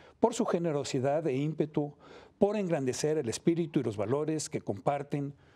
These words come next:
con nuestra casa de estudios y con estos proyectos que tienen como principal propósito fomentar el cine en nuestro país.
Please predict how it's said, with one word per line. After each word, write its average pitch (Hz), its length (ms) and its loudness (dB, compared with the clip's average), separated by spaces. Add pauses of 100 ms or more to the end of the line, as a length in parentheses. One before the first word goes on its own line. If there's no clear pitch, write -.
con 120 140 -2
nuestra 110 260 -4
casa 139 560 -4
de 131 60 -4
estudios 165 640 -4 (260)
y 170 80 -2
con 127 160 -2
estos 151 400 -4 (220)
proyectos 151 600 -2
que - 140 -6
tienen 131 300 -4
como 113 220 -4
principal 131 440 -4
propósito 143 800 -2 (360)
fomentar 139 840 0 (340)
el 120 140 0
cine 135 480 -2
en 127 120 -2
nuestro 113 260 -4
país. - 400 -12